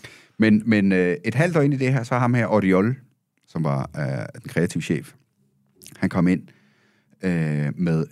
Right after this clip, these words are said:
Charlie Trotters køkkenchef. Charlie Trotters, det sted i Chicago, som var meget kendt, og køkkenchefen der var en, øh, særlig type. Så han, han var ligesom inde at spise. Alle var der jo at spise i øvrigt,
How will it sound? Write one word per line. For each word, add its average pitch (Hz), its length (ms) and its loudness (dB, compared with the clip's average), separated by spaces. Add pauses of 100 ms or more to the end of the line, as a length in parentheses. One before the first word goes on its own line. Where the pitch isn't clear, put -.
Charlie 87 280 -2
Trotters 90 440 -2
køkkenchef. 73 520 -6
Charlie 78 200 -4
Trotters, 82 360 -2
det 82 120 -4
sted 78 160 -2
i 76 120 -2
Chicago, 113 520 -2
som 85 120 -4
var 62 60 -6
meget 60 240 -6
kendt, 110 300 0
og 69 80 -12
køkkenchefen 80 560 -4
der 69 120 -4
var 50 140 -8
en, 50 120 -8 (120)
øh, 71 80 -8 (240)
særlig 101 460 0
type. 123 340 2 (300)
Så - 140 -6
han, 78 240 0 (100)
han 85 140 -4 (160)
var 78 140 -2
ligesom 73 200 -2
inde 71 80 -2
at 65 60 -6
spise. 92 280 0
Alle 82 260 2
var 64 120 0
der 62 100 -8
jo - 100 -10
at - 60 -10
spise 95 300 -4
i - 40 -4
øvrigt, - 300 -8